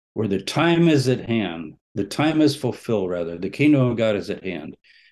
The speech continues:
Repent." Uh, John the Baptist, "The axe is now at the root of the tree. Every tree that does not bear fruit will be cut down and cast into the fire." So this kind of preaching that we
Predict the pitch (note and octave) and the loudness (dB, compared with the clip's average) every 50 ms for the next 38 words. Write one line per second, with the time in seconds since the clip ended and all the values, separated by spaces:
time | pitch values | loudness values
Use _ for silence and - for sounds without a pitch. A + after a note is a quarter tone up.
0 | _ _ _ _ _ _ - A#2+ A#2+ A2 - - - - C#3+ A2+ E2 - - - | _ _ _ _ _ _ -2 0 0 0 0 -2 0 0 2 2 0 -4 -8 -12
1 | - - - - _ - A2 G2 F2+ F2 E2+ D#2+ F2 G#2 A#2+ B2+ C3+ C3 C3 A#2 | -14 -18 -18 -18 _ -6 -4 -2 -2 -2 -2 -2 0 2 4 6 6 6 4 4
2 | G2+ A#2+ B2 B2 B2 - - - F#2+ G2 - - - G#2 G2+ - A#2 B2 C3+ C#3+ | 4 2 2 2 2 0 -2 -6 -6 -6 -8 -8 -6 -4 -4 -2 0 0 0 0
3 | C#3 C3+ - - C3+ B2+ G#2+ G2+ G#2 A2 B2 B2+ B2+ B2+ B2+ B2+ B2 B2 - B2 | -2 -4 -2 0 0 0 0 0 0 0 2 2 2 0 0 0 -2 -4 -4 -8
4 | A2+ A2+ B2 B2 A#2+ A#2+ A2+ G#2+ A2+ - - - - A2 G2+ F#2+ - - F2+ F2 | -4 -2 0 0 0 -2 -2 -6 -8 -10 -10 -10 -6 -4 -4 -4 -4 -6 -6 -6
5 | G2 G#2 C3 C#3 B2+ B2+ C#3 C3 B2+ C3 - - C3 B2+ B2+ B2 A#2 B2 A2 - | -2 0 2 2 2 4 2 2 2 0 -2 0 2 4 4 4 2 0 -4 -4
6 | A2 A2 G#2+ G#2 - G#2 A2 B2 B2+ A2+ - - - B2 B2 A#2+ A2 - - - | -6 -8 -8 -6 -4 -2 -2 0 -2 -2 -4 -4 -4 -2 -2 -2 -4 -6 -6 -2
7 | A#2+ B2+ A#2+ A#2 A#2 B2 A#2 G#2 G#2 A2+ G#2+ G#2 - - - C3+ - - A2+ A#2+ | 0 2 2 2 0 -2 -4 -4 -4 -4 -6 -6 -8 -4 -4 -4 -4 -2 -2 -2
8 | A#2 A#2 A#2 A2+ A2+ G#2+ F#2+ G2 - - G#2+ A2 G#2 - - - - A#2+ A2 G2+ | 0 0 0 0 -2 -4 -6 -6 -6 -2 -2 -2 -2 -2 -6 -10 -8 -6 -6 -4
9 | A#2 G#2 G2+ G2 G2+ - G#2 G2 F#2 - - - - _ - - - - - - | -4 -4 -4 -6 -6 -4 -4 -4 -4 -6 -10 -12 -16 _ -20 -20 -20 -20 -20 -20
10 | _ _ _ _ _ _ _ - - C#3+ C3+ C#3 D#3 D3 - - D#3+ D#3 D3 A#2+ | _ _ _ _ _ _ _ -6 0 2 4 4 4 2 2 0 0 2 2 2
11 | G2+ - - - - D#3 D3 C#3 - C#3+ C3+ A#2+ A2 G#2+ G2 - - - A2 A#2 | 0 -2 -6 -2 0 0 0 0 0 0 0 2 2 0 -2 -4 -6 -6 -4 -4
12 | A2+ G2+ G2 G2+ | -4 -4 -6 -12